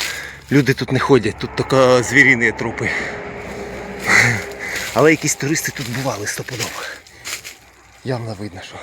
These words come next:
туристичне місце. Отак от під цим деревом максимальна тінь з утра.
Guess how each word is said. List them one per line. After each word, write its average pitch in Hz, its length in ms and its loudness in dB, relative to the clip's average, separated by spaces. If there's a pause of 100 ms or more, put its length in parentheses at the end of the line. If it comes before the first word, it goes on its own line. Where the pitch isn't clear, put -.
(140)
туристичне - 500 -14
місце. - 340 -14 (2750)
Отак 110 260 -8
от 101 80 -10
під - 180 -20
цим 117 180 -8
деревом 104 320 -8
максимальна 110 500 -4
тінь 139 200 0
з 110 40 -4
утра. 110 320 -4